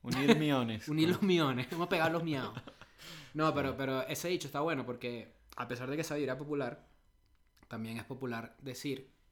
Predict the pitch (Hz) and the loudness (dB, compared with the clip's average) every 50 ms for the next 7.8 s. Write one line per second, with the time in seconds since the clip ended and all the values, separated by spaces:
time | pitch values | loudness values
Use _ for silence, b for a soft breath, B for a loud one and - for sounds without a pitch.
0 | _ _ - 120 113 113 113 110 110 - - - 113 107 107 113 123 127 120 113 | _ _ -12 -10 -8 -8 -8 -8 -10 -10 -12 -12 -10 -10 -8 -8 -8 -8 -8 -8
1 | 110 107 110 120 120 123 123 120 113 107 107 107 107 110 110 117 113 - - 135 | -8 -8 -8 -8 -8 -8 -8 -8 -8 -10 -10 -12 -12 -10 -10 -10 -10 -10 -8 -6
2 | 131 123 - 110 110 123 120 120 120 147 139 143 120 - - 110 - - 131 120 | -6 -6 -8 -10 -10 -10 -8 -8 -8 -8 -8 -8 -8 -8 -8 -10 -8 -6 -6 -6
3 | 120 - 135 139 143 139 135 117 101 - b b b b b 135 139 151 151 143 | -6 -4 -4 -4 -2 -2 -4 -6 -8 -10 b b b b b 2 2 4 2 2
4 | - 160 156 160 160 185 190 190 190 190 233 233 233 214 226 220 220 220 190 175 | 4 4 4 6 6 6 6 8 8 10 10 10 10 10 10 8 8 8 8 8
5 | 302 302 220 220 208 240 233 233 180 175 170 175 165 160 143 123 113 104 - - | 8 8 8 8 6 6 6 4 4 2 0 0 0 2 0 0 0 -2 -6 -12
6 | - _ _ _ _ _ _ - 156 143 - - _ - 170 170 - - 202 196 | -20 _ _ _ _ _ _ -10 -10 -10 -10 -10 _ 0 0 0 2 0 -2 0
7 | 208 208 214 226 277 285 240 214 180 131 131 131 127 127 123 120 | 0 0 0 0 0 0 0 -2 -2 -2 -4 -4 -6 -8 -10 -14